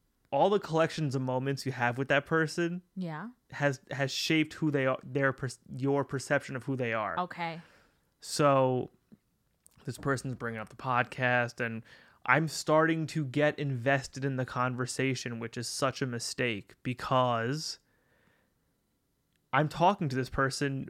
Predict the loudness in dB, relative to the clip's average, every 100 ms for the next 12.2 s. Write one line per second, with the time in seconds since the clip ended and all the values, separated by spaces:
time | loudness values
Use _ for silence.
0 | -4 -2 4 4 6 2 2 2 2 2
1 | 2 2 2 2 0 -4 -4 -2 -2 -6
2 | -10 -14 _ _ _ _ _ _ 2 2
3 | 2 0 0 0 0 -2 -2 0 2 2
4 | 2 6 6 6 4 4 4 2 4 4
5 | 2 2 4 2 -2 -2 2 2 2 2
6 | 4 2 2 -2 -20 _ _ _ _ -12
7 | -10 -8 -6 -2 0 0 0 -2 -2 -4
8 | -2 2 2 2 0 2 0 2 0 -2
9 | -2 -4 -2 -4 -2 -2 -4 -4 -4 -4
10 | -6 -10 -8 -4 -2 -2 0 -2 -2 -6
11 | -6 -8 -10 -10 -14 -14 -12 -12 -12 -18
12 | -18 _